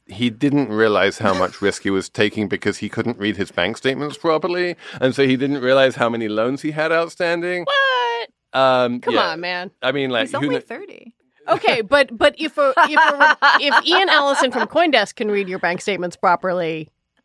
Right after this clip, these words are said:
Speaker 2: you can too.
Speaker 1: One would think. Um, but yeah, I, the, the thing that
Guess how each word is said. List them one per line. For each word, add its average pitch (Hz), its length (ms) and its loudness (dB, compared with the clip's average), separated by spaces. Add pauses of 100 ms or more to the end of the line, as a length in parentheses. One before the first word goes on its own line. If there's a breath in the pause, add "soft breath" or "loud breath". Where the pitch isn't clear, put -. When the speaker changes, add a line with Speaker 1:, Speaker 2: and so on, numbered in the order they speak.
(140)
Speaker 2:
you 214 160 -4
can 180 280 -2
too. 202 160 -4 (260)
Speaker 1:
One 135 240 2
would 123 160 0
think. - 380 -12 (380 soft breath)
Um, 110 500 4 (100)
but 156 280 2
yeah, 143 260 4
I, 143 240 0 (1300 soft breath)
the, 160 120 2 (180)
the 139 100 -2
thing 208 680 0
that 147 280 0